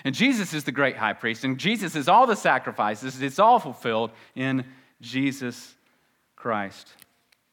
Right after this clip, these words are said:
Let me say this to you, and I'm almost done.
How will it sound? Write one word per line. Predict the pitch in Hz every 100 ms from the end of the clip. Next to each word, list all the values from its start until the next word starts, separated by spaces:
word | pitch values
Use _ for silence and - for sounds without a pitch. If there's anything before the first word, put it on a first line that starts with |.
| _ _ _ _ _ _ _ _ _
Let | 160
me | 180
say | 180
this | 170 165
to | 139
you, | 127 117
and | - _ _ -
I'm | 117
almost | 131 131 117
done. | 95